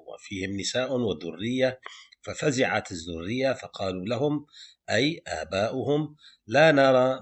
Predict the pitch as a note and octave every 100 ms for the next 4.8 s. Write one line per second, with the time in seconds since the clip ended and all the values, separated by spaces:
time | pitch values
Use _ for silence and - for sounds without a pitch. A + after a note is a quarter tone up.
0 | F#2 F2+ F2 F#2 F#2+ F2+ F2+ G#2 E2+ D2
1 | _ _ _ - - _ - F#2 B2+ C3+
2 | A#2+ A2 F#2 C3+ B2+ A#2 B2 B2 C3 G2
3 | - B2 A#2 F#2+ F#2+ - F2 F#2 B2 G2
4 | F#2+ G#2+ A2+ A2+ A2 G#2 D2+